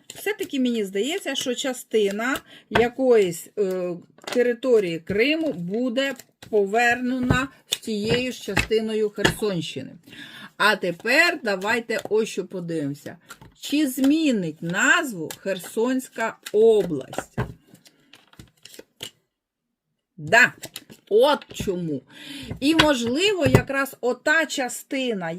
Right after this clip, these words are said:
е, Херсонщини, яка повернеться окупована до нас, з куском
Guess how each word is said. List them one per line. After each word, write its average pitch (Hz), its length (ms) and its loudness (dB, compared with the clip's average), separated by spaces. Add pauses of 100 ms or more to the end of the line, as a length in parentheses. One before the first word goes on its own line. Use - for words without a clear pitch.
(160)
е, 185 100 -8
Херсонщини, 240 960 -4
яка 202 360 0
повернеться 220 920 0
окупована 180 1000 2
до 151 180 -10
нас, 302 520 -2 (1120)
з 233 320 4 (260)
куском 254 720 0